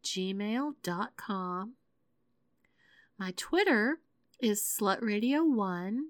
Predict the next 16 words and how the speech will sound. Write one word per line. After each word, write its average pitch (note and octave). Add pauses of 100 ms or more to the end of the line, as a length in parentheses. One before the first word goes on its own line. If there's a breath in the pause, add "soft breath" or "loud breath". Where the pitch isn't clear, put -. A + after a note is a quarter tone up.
the F#3+
number F#3+
one. F#3 (480 loud breath)
And C#4 (600)
guess C4+
what? F#3+ (220)
I A3+
had A#3+
an A3+
epiphany B3+
last F3+
night F3
at E3+
the E3
bar. F3+ (840 soft breath)
I B4+